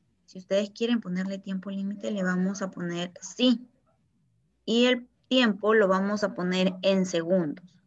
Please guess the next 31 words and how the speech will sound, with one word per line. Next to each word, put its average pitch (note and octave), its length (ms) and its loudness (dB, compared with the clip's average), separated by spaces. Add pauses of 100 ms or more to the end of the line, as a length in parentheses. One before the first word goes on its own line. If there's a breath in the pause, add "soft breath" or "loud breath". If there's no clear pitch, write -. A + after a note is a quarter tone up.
Ahora G3 420 4
sí A3 180 -6
nosotros G3 460 -2
lo F#3+ 120 0
vamos F3+ 360 -2
a F#3 100 -6
poder E3+ 440 -2 (180)
elegir, E3+ 720 0
escribir F3+ 720 0
el F3 220 0
tiempo. E3+ 500 -4 (1160)
¿Ya? F3+ 440 -6 (340)
Lo F#3 100 -4
vamos F#3 320 -2
a F#3+ 80 -4
poder E3+ 260 0
escribir E3+ 560 -6
aquí. - 320 -14 (440)
Por F3+ 140 0
ejemplo, G3+ 500 2
en G3 160 0
Kahoot G#3+ 420 -2
creo G3+ 280 0
que G#3+ 80 -2
nosotros G3 600 -4
simplemente, F#3+ 920 -2
eh, E3 300 -8
le E3+ 120 -6
dábamos F3+ 440 -4
un F#3 100 -4
clic F#3+ 320 -6